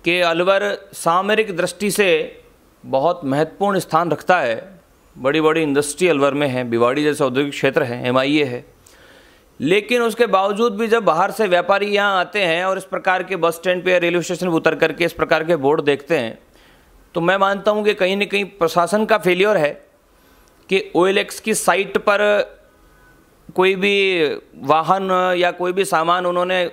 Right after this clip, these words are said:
सस्ते दामों में डालते हैं और लोगों को लालच में लेकर के मेवात क्षेत्र में वहाँ बुला लेते हैं, फिर उससे फिरौती मांगते हैं, इस प्रकार की घटनाएं वो करते हैं। साइबर अपराध में अभी वहाँ पर बहुत ज़्यादा काम करने की आवश्यकता है।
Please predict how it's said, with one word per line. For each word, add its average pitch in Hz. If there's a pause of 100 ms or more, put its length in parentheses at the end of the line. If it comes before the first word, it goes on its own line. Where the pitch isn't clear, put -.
सस्ते 160
दामों 170
में 175
डालते 165
हैं 190
और 156
लोगों 170
को 175
लालच 165
में 170
लेकर 156
के 190 (420)
मेवात 160
क्षेत्र 165
में 175
वहाँ 160
बुला 151
लेते 185
हैं, 139 (360)
फिर 165
उससे -
फिरौती 147
मांगते 156
हैं, 180
इस 175
प्रकार 151
की 160
घटनाएं 135
वो 151
करते 156
हैं। 98 (920)
साइबर 185
अपराध 214
में 214
अभी 196 (480)
वहाँ 135
पर 208
बहुत 156
ज़्यादा 185
काम 170
करने 165
की 175
आवश्यकता 156
है। 131